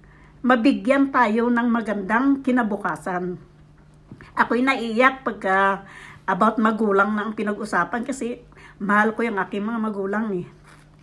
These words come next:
So, pagka magulang ng pinag-usapan,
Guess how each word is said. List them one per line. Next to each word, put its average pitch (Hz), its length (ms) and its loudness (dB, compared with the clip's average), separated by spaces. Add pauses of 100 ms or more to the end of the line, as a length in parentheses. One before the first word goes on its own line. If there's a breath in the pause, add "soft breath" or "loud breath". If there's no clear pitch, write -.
(220 loud breath)
So, - 560 -4
pagka 233 480 2
magulang 294 560 4
ng 269 320 4
pinag-usapan, 220 960 -2